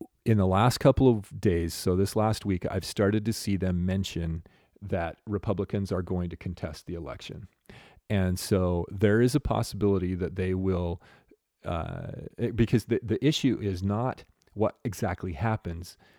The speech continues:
I mean, what, what, what really happens is important to, to a lot of us. But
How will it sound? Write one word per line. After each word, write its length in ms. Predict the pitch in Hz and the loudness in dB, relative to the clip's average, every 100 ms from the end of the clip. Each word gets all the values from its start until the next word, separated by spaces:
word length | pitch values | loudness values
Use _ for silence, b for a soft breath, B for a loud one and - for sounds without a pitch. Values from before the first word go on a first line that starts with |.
| b b _ - | b b _ 0
I 60 | |
mean, 160 | 110 98 | 0 2
what, 340 | 120 - 139 | 4 4 6
what, 360 | 139 131 123 - | 6 6 2 2
what 160 | 127 - | 2 6
really 280 | 131 151 117 | 8 8 6
happens 340 | 117 104 98 | 4 2 0
is 140 | 90 90 | 0 -2
important 400 | - 107 90 92 | 0 0 0 -2
to, 160 | 92 - - | -4 -6 -2
to 160 | 98 | 0
a 20 | 90 | 2
lot 260 | 98 90 | 2 2
of 80 | 78 | -2
us. 240 | 76 - - B B B B | -8 -12 -20 B B B B
But 400 | 127 117 85 | 0 4 4